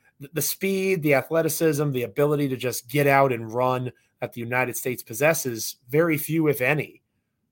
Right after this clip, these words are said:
international sides can contend with. Now, a lot of the international teams have caught up talent-wise. You know, that's an argument that's made often. The ability to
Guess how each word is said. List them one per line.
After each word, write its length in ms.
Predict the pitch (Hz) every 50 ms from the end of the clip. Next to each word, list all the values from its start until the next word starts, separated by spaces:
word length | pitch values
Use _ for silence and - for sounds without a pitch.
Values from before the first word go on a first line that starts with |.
| _ _ -
international 540 | 151 139 139 131 127 127 123 - - 127 117
sides 440 | - - 127 117 113 110 107 -
can 320 | - - 120 113 107 107 101 -
contend 520 | - - 110 104 - 131 117 113 110 104
with. 320 | 101 92 - - - - -
Now, 200 | 120 113 110 110
a 20 |
lot 240 | 113 127 131 135 131
of 80 | 127 120
the 60 | 127
international 460 | 127 123 123 123 123 - - - 117
teams 280 | - - 135 123 117 107
have 160 | 110 - -
caught 260 | - - 120 113 110
up 240 | 117 113 107 - - _ _ _ _ _ _ _ _
talent-wise. 880 | - 156 156 160 175 180 - 175 180 175 180 185 214 254 214 - -
You 80 | - 123
know, 60 | 123
that's 200 | 120 123 123 -
an 60 | 135
argument 420 | 123 117 120 120 117 123 117 113 -
that's 200 | - 107 - -
made 260 | 113 113 113 117 113
often. 640 | 113 - 113 110 104 - - - 135 143 151 151 - _ _ _ _ _ _ _ _
The 100 | 135 127
ability 520 | 113 - - 127 127 127 127 127 123 117
to 800 | 113 - - 131 120 117 117 113 113 113 113 110 110 110 110 110